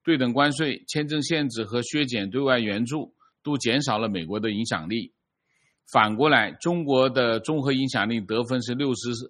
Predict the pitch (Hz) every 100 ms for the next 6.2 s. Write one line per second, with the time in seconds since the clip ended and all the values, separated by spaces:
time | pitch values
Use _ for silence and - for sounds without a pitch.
0 | - 147 127 123 123 117 92 - 123 120
1 | 120 117 127 _ _ - - - _ _
2 | _ _ - 113 117 113 110 107 104 104
3 | 101 156 160 127 147 131 110 131 131 135
4 | 117 104 90 82 - _ - 104 92 110
5 | 127 127 139 127 135 113 117 117 117 147
6 | 139 -